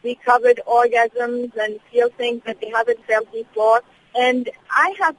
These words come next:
personally seen women that had just had their surgery. You know, this is the full anesthesia, so they feel anything, obviously. But when they wake up from their surgery a few hours later, the first thing that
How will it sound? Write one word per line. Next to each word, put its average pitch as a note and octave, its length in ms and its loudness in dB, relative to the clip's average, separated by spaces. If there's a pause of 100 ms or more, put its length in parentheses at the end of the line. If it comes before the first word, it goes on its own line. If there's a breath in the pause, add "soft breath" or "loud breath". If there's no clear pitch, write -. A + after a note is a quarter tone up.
(100)
personally C#4 640 -4 (120)
seen D#4 260 -6
women B3+ 340 4
that A#3 200 0
had A3+ 120 0 (140)
just F#4 240 -6
had F#4+ 180 -2
their D4 180 2 (120)
surgery. C4 600 2 (260)
You C4+ 120 -2
know, B3+ 120 4
this B3+ 200 0
is B3 140 -8
the A#3+ 180 0
full C4 160 4
anesthesia, B3 720 -2 (100)
so A4 100 -2
they G4+ 460 2 (140)
feel B3 200 0
anything, G3+ 400 -8
obviously. G4 560 -2 (380 soft breath)
But C4 120 2 (160)
when C4 160 2
they C4 100 2
wake C#4 340 2
up D4 240 4
from D#4+ 140 -8
their A#3 160 2 (100)
surgery A#3+ 460 2
a A#3 80 -2 (100)
few B3+ 180 -2
hours A3+ 340 4 (120)
later, A3 460 0 (220)
the C4+ 120 0 (120)
first E4 280 2 (120)
thing C#4+ 260 -2
that B3 200 -2